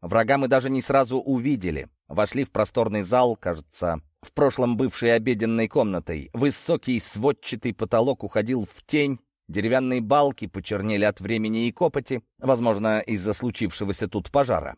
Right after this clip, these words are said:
По обеим сторонам тянулись длинные, уже подгнившие столы, накрытые серыми, почти истлевшими от времени и покрытыми толстым слоем пыли скатертями. Местами на них еще можно было разглядеть посуду вроде ржавых кубков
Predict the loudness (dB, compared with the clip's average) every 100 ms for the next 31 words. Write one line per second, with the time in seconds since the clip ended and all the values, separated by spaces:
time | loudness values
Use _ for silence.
0 | _ -2 2 2 2 2 2 -2 0 2
1 | 4 2 0 -2 -2 0 0 -2 -2 0
2 | 2 2 0 0 0 0 0 2 0 0
3 | -2 -2 -4 -4 -4 -4 0 2 2 2
4 | 0 -2 -2 -4 -2 -2 -2 -4 -2 0
5 | 2 0 -4 -8 _ -2 -2 -6 -6 -4
6 | -6 -6 -2 2 2 0 -2 2 2 0
7 | -2 0 0 2 2 2 0 0 -2 -2
8 | -2 0 -2 0 -2 0 2 2 0 0
9 | 0 0 2 2 2 -4 -14 -16 -16 -18
10 | _ _ _ _ -8 -2 0 0 0 0
11 | 0 -4 -6 -6 -2 0 0 0 -2 0
12 | 2 2 0 -2 -2 -2 -2 0 -2 -2
13 | -4 -2 0 0 0 -2 0 0 0 -4
14 | -8 -8 -4 -4